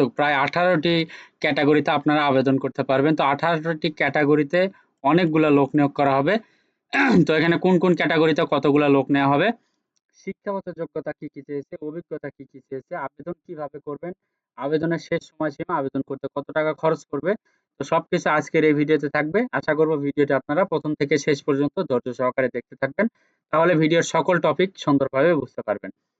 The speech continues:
তো ভিডিও শুরু করার আগে আপনাদের কাছে ছোট্ট একটি অনুরোধ, আমার YouTube চ্যানেল আনলিমিটেড জব ইনফো বিডি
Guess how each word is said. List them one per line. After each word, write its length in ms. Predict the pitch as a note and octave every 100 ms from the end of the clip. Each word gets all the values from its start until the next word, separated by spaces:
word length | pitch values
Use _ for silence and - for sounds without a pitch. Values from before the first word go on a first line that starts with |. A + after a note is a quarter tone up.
| _ _
তো 20 | B2
ভিডিও 260 | C#3+ F#3 G3
শুরু 220 | G3+ F#3+
করার 220 | F#3+ F#3
আগে 140 | F#3 G#3
আপনাদের 340 | D#3 D#3 C#3+
কাছে 180 | C#3+ C#3
ছোট্ট 220 | C3+ D3 E3
একটি 180 | D3
অনুরোধ, 380 | E3+ E3 E3+ G3 G3 -
আমার 200 | C#3+ C#3
YouTube 340 | C#3 C#3+ D#3
চ্যানেল 260 | C#3+ D#3+ D#3+
আনলিমিটেড 460 | C#3 C3+ C#3 C#3 C3+
জব 200 | C#3 C#3
ইনফো 260 | D#3+ C#3 C3+
বিডি 220 | C3 D3